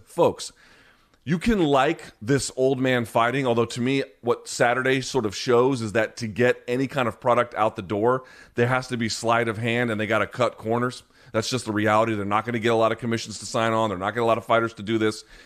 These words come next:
They have to change the rules up. It's a, it's a total mess. But more importantly, I don't know the entirety of what the truth is. Neither B C nor I are omnicompetent.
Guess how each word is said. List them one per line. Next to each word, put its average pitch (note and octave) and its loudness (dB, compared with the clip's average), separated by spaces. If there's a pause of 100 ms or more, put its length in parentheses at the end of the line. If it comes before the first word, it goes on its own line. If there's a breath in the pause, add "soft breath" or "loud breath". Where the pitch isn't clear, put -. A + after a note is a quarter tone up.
They F#2+ -4
have A#2 -2
to - -18
change C3 -2
the B2+ -2
rules A#2+ 2
up. A2 0
It's F#2 -12
a, D#2+ -12 (140)
it's F#2 -16
a F2 -10
total C3+ 0
mess. A2+ 0 (360 soft breath)
But A#2+ 0
more F#3 4
importantly, C3+ 0 (300 soft breath)
I C3+ 2
don't E3+ -2
know C#3 4
the A#2 -4
entirety A2+ 0
of A2 -2
what A2+ -4
the - -14
truth B2 -4
is. F3 -2
Neither A#2 2
B A#2 -4
C C3 -2
nor A#2 2
I A#2 2
are G#2+ 0
omnicompetent. A2 -4